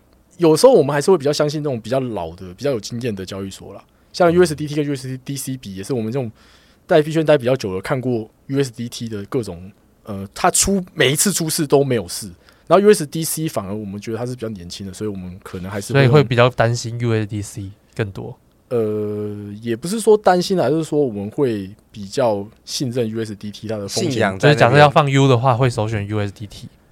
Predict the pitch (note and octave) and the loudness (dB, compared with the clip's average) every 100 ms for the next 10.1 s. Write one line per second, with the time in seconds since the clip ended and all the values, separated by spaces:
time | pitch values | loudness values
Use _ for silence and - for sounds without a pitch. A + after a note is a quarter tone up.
0 | _ _ _ _ - B2 A2+ G#2 G#2 A2 | _ _ _ _ -4 2 2 0 -6 0
1 | D#3+ B2+ F#3+ D#3+ D3 C3 E3+ E3 B2 G2+ | 2 2 2 2 0 -2 -4 -2 -4 -6
2 | - _ - G#2 - D3 A2 A2+ A2+ - | -12 _ -6 -6 -4 -4 -4 -8 -10 -10
3 | F2+ F#2 C#3 G2 F#2 G2+ G2 C3+ B2 G2+ | -12 -6 -6 -6 -10 -10 -8 -6 -6 -8
4 | _ _ _ - A#2 B3+ C#4 G#3+ D#3 - | _ _ _ -8 0 2 2 2 0 -2
5 | _ _ _ _ _ - G#3 A3+ F3 F#3+ | _ _ _ _ _ -6 0 0 0 -2
6 | G3 F#3+ F#3+ F3 F3 C3+ F3 D3+ A2+ C3+ | 0 0 -4 -4 -4 0 0 0 -4 -4
7 | C3 D3+ C#3 A#2 F#2+ G2+ - A#2+ G#2 - | -4 -2 -2 -2 -4 -10 -10 -10 -10 -4
8 | - G#2+ G2 F#2 F#2+ F2 E2+ F2 F2 - | -4 -2 -6 -12 -12 -14 -16 -16 -16 -16
9 | _ _ _ _ _ - G2 A#2+ A#2+ A#2 | _ _ _ _ _ -6 -6 -6 -8 -8